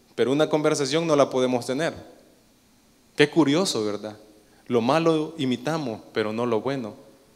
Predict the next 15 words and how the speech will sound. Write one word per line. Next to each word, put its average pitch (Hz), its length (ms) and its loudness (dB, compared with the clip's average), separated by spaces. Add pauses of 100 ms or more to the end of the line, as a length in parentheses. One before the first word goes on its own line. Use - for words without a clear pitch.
(380)
¿Sabe 190 420 10
que - 460 0 (1400)
la 131 160 8
iglesia 175 440 4
de, 180 180 0 (100)
de 160 200 4
este 202 200 6
país, 175 460 2
la 123 140 2
iglesia 160 400 4
de 151 160 2
Cristo 202 340 8
de 143 120 10
este 170 200 6
país, 160 680 2